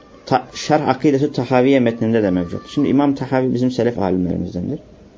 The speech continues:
Akide yazmıştır. Bu yazdığı metinde o da Allah'a Azze ve Celle'ye kadim ismini veriyor. Şimdi burada da İmam Es-Seferini kadim ismini vermiş Allah'a.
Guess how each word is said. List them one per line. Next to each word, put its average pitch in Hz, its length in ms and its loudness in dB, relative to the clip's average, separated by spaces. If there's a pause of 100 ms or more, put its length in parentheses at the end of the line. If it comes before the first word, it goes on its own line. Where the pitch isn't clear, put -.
(440)
Akide 117 300 0
yazmıştır. 90 540 -2 (1300)
Bu 135 120 4
yazdığı 175 380 6
metinde 156 380 2
o 165 160 2
da 160 60 4
Allah'a 127 400 4
Azze 117 260 2
ve 117 100 2
Celle'ye 135 280 2
kadim 127 260 0
ismini 107 280 -2
veriyor. 90 260 -2 (1700)
Şimdi 151 200 0
burada 180 200 6
da 196 80 6
İmam 143 280 4
Es-Seferini 117 680 2
kadim 127 240 0
ismini 120 280 -2
vermiş 90 300 -2
Allah'a. 92 220 -4